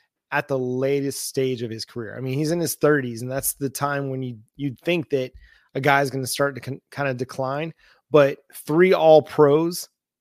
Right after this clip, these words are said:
in the last three years. He's made it, but he's made a Pro Bowl every single season since two thousand and twelve. The only season that he didn't was twenty nineteen, uh, when he was out, uh, due to injury. But,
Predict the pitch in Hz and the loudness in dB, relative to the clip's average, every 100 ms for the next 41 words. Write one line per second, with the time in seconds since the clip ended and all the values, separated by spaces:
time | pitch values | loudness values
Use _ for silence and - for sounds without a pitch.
0 | _ _ _ 156 151 139 143 139 - 147 | _ _ _ -6 -4 -2 -2 -2 -4 -4
1 | 135 131 139 151 151 - _ _ _ - | -4 -4 -4 -4 -6 -12 _ _ _ -20
2 | _ - 156 147 160 175 175 156 156 180 | _ -10 -6 -2 2 2 0 -2 0 0
3 | 151 - 202 202 175 143 120 - _ _ | -2 2 6 6 6 4 2 -4 _ _
4 | - 196 165 190 175 - 170 156 - 180 | 0 0 0 -2 -2 -4 -4 -4 -4 -6
5 | 165 143 127 - _ - 170 151 - 175 | -4 -4 -6 -10 _ -14 -10 -8 -6 -4
6 | 160 147 143 131 143 135 127 - 165 139 | 0 2 0 -2 -10 -12 -14 -4 0 2
7 | 123 139 156 - 160 156 131 139 123 151 | 2 -2 -4 -4 -6 -8 -8 -8 -4 -4
8 | 156 135 - 151 143 135 135 123 147 143 | -4 -12 -8 -6 -4 -6 -8 -10 -8 -8
9 | 135 - _ _ 131 127 139 135 123 - | -8 -12 _ _ -6 -4 -4 -4 -6 -8
10 | 127 127 120 _ _ - 131 113 135 139 | -6 -4 -6 _ _ -10 -8 -4 -6 -6
11 | 139 135 120 113 107 123 | -8 -6 -6 -8 -6 -6